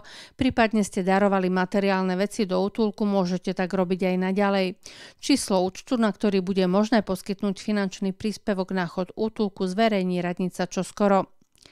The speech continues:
V súvislosti s touto zmenou mesto založilo občianske združenie, ktoré poniesie názov Žiarsky chlpáč. Psí útulok sa nachádza na Partizánskej ulici v areáli poľnohospodárskeho družstva.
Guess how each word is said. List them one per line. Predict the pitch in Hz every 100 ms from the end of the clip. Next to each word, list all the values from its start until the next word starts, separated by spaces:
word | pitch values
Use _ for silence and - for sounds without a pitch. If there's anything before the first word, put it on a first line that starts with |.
| _ _ - - -
V | -
súvislosti | 233 214 - 214 208 202
s |
touto | 220 196 202
zmenou | 190 208 208 202
mesto | 196 208
založilo | 185 190 190 185 185 -
občianske | 185 - 208 185 208
združenie, | 180 196 190 226 214 190
ktoré | - 180 180
poniesie | 208 202 185 - 180
názov | 185 180 185 175
Žiarsky | 175 180 180 - 180
chlpáč. | 202 - 202 190 - - - - - -
Psí | - 262 -
útulok | 214 - 214 196
sa | - 190
nachádza | 190 175 180 180 175
na | 165
Partizánskej | - 202 220 226 220 214 202 - 185
ulici | 180 185 - 180
v | -
areáli | 185 185 175 170 170
poľnohospodárskeho | - 180 180 170 - 175 180 - - 180
družstva. | 180 196 - - 190